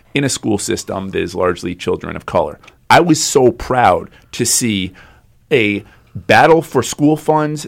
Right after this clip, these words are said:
that crossed racial lines, crossed ethnic lines. It was everybody fighting together and saying that our public schools deserve adequate funding. And I'm proud to say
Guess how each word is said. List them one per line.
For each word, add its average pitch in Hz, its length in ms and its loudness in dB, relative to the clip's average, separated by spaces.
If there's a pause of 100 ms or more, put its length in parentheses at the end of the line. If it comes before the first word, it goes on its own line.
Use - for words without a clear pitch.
that 104 440 0
crossed - 680 0 (220)
racial 143 460 2
lines, 143 420 -2
crossed - 440 -6
ethnic 147 380 0
lines. 139 260 0
It 170 200 0
was 120 200 0 (120)
everybody 135 720 2
fighting 113 520 -2
together 101 520 0
and 95 200 -8
saying 107 440 -2
that 95 340 0
our 120 180 6
public - 600 -4
schools 98 560 -4 (300)
deserve 101 580 2
adequate 101 440 0
funding. 90 460 -4
And 110 160 -2
I'm 113 120 0
proud 175 380 2
to - 80 -4
say 92 380 0